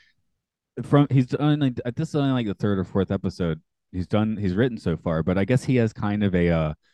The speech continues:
quirky sitcom-y thing. That's why my trivia is, like, whimsical script from that whimsical writer, 'cause he's, like, the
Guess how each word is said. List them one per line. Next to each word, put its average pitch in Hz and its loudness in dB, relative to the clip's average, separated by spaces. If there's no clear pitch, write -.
quirky 104 2
sitcom-y 92 -2
thing. 113 2
That's 123 2
why 135 4
my 110 4
trivia 104 2
is, 80 -2
like, 76 -6
whimsical 104 0
script - -2
from 87 -6
that 117 -4
whimsical 135 -2
writer, 101 2
'cause - -4
he's, 107 0
like, 90 -2
the 127 4